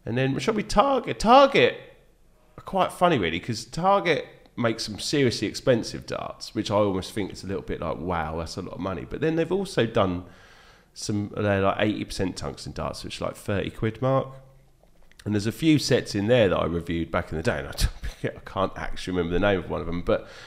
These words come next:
again, it's just a nice straight-barreled ring grip dart. It's, like, twenty-seven quid or something on their website. And I threw them on a review, and I actually was literally like,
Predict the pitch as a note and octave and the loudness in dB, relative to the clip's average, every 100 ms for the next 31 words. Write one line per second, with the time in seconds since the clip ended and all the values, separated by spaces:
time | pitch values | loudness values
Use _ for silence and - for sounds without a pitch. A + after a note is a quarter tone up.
0 | - B2 C#3+ A#2 E2+ - - - G2+ G#2+ | -6 0 6 6 6 -2 -6 -4 2 4
1 | G#2 G2+ - - B2+ A#2 A2 - F2+ F2 | 6 4 0 0 4 4 4 0 2 4
2 | E2+ E2+ - G#2 G#2+ G2+ F2 - - D#2 | 0 -4 -12 0 2 2 0 -4 -4 -4
3 | D#2 D#2 - - B2+ B2 - G#2+ E2 - | -2 -4 -6 -6 -6 -6 -6 -4 -4 -6
4 | D#2+ D#2+ - F#2 D2 - - D2 D#2+ E2 | -6 -6 -4 -4 -4 -8 -8 -8 -6 -6
5 | D#2 - - - - - - - - - | -6 -10 -14 -20 -20 -20 -20 -20 -14 2
6 | A#2+ D3+ - B2 A2 A#2 F#2 E2 D#2+ D2+ | 6 6 6 2 6 6 6 2 -2 -4
7 | D#2+ E2+ - A2 A#2+ A#2+ E2+ - G2 F#2 | -4 -2 0 2 4 4 0 -4 -6 -6
8 | - F#2+ - D#2+ - | -8 -10 -8 -10 -10